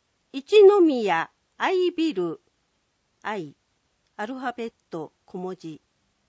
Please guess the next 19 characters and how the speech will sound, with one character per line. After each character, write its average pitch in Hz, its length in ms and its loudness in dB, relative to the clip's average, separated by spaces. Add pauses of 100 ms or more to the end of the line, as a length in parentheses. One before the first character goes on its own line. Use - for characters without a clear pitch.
(1200)
日 339 260 2 (180)
程、 392 480 -2 (140)
会 349 320 -4
場 311 380 -6
は 226 240 -4
他 403 340 -6
に 403 160 6
も 269 140 2
あ 196 100 -4
り 226 160 -6
ま 202 180 -6
す。 - 240 -20 (1600)
詳 349 260 -4
し 330 200 -10
く 196 180 -8
は 165 200 -4 (120)
チ - 160 -10
ラ 349 180 -6
シ、 339 340 -12